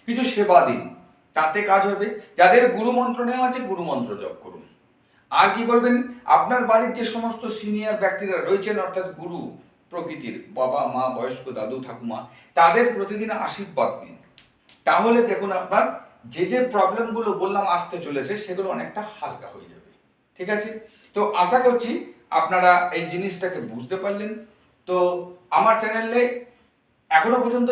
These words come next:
যারা সাবস্ক্রাইব করেননি, অতি অবশ্যই সাবস্ক্রাইব করে লাইক করুন, আর বেশি বেশি করে শেয়ার করুন, কমেন্টে লিখুন "হর হর মহাদেব"। আর এই যে আমার যে অক্টোবরে এবারে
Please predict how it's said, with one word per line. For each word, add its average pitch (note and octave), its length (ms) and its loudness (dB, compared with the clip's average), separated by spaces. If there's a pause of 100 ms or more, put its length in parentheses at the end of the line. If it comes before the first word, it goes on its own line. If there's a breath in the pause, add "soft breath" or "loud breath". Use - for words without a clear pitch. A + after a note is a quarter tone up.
যারা A3 220 2
সাবস্ক্রাইব G#3 420 -4
করেননি, G#3 280 -2 (120)
অতি F3+ 180 -6
অবশ্যই F3 320 -10
সাবস্ক্রাইব F3+ 400 -4
করে G#3 120 -4 (100)
লাইক C#3 240 -8
করুন, A3 160 -4 (440 loud breath)
আর B2+ 80 6 (120)
বেশি - 220 -8
বেশি - 180 -8
করে A#2 200 -6
শেয়ার A#2+ 260 -2
করুন, F#3+ 160 -4 (360 soft breath)
কমেন্টে G#3 400 2
লিখুন G3 260 0
"হর C#3 160 0
হর A2+ 180 -6
মহাদেব"। F#2+ 320 -12 (380 soft breath)
আর - 220 4 (140)
এই F#3 220 0
যে A#3+ 80 2 (120)
আমার G#3+ 180 2 (300)
যে D#3 80 -4 (220)
অক্টোবরে B3 480 2 (140)
এবারে G3 240 0